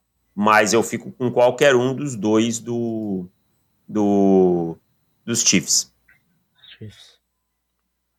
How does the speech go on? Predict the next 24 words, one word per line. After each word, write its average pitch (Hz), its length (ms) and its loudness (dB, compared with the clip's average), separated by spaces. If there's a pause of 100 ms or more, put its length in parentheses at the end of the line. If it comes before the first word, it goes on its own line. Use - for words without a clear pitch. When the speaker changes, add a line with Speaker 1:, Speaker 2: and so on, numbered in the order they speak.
(1300)
Speaker 2:
Eu 143 80 -12
também, 131 500 0 (300)
eu 135 100 4
fico 156 320 -2
com, 151 340 -6
com 147 180 -4
o 147 60 -4
Toney, 117 580 0 (260)
com 135 160 -10
o 131 40 -6
Sky 131 260 0
Moore 127 280 -2
eu 135 280 2 (2000)
balançaria, 131 1160 0 (180)
balançaria, 110 580 -4
Speaker 1:
É. 104 100 0
Speaker 2:
porque - 140 -8
eu 120 60 -2
acho 117 160 -8
que 165 100 -10
o 120 120 -10
Sky 117 280 -6
Moore 110 280 -6
tem, 123 480 -4